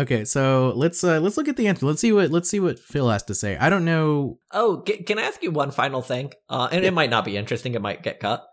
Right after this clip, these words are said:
Speaker 2: But do you have anything you would consider a, in the, in the beekeeping community, not the scientific community, but people who keep bees, including amateurs and hobbyists, do you have a beekeeping hot, do you have a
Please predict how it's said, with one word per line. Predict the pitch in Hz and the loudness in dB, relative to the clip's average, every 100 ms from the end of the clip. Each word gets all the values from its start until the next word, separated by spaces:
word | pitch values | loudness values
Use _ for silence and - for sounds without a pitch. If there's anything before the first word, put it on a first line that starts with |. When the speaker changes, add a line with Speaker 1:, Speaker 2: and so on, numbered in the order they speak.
| _ _ | _ _
Speaker 2:
But | 143 135 - _ - | 0 0 -2 _ -16
do | 147 160 | -6 -2
you | 185 | -2
have | 202 180 180 | 0 2 2
anything | - 151 147 135 | 0 -2 -2 -4
you | 123 | -2
would | 127 - | -4 -2
consider | 120 - 117 117 110 | -4 0 0 2 2
a, | 117 110 101 - _ _ _ _ - | 2 0 -2 -10 _ _ _ _ 0
in | 170 175 | 0 2
the, | 175 - | 0 2
in | 170 165 | 0 2
the | 151 | 0
beekeeping | 131 151 175 165 165 135 | 0 -4 -2 -4 -4 -2
community, | 120 104 101 107 | -2 0 -2 -2
not | 113 117 - | 0 0 0
the | 113 | 0
scientific | 120 113 98 117 - | 2 0 0 -2 -2
community, | 113 101 104 | -8 -6 -4
but | 101 104 | -4 -4
people | - 127 123 | -2 -2 -2
who | 120 | -2
keep | 120 90 | -4 -4
bees, | 110 101 | -6 -4
including | 104 - 107 104 95 | -6 -4 -4 -2 -2
amateurs | 104 98 101 110 95 95 92 | -2 -2 -4 -4 -4 -4 -6
and | 101 90 | -6 -2
hobbyists, | 104 92 87 87 87 - - _ _ _ - | -2 -2 -4 -6 -8 -14 -20 _ _ _ -6
do | 127 | -2
you | 127 139 | 0 2
have | 127 123 101 117 | 4 2 2 -6
a | |
beekeeping | 98 120 98 92 117 104 | -4 -8 -6 -6 -4 -6
hot, | - - 107 104 - - _ _ _ _ - 117 | -8 -2 2 2 0 -14 _ _ _ _ -14 -8
do | 127 | -2
you | 127 | -2
have | 123 | 2
a | 117 107 | 2 0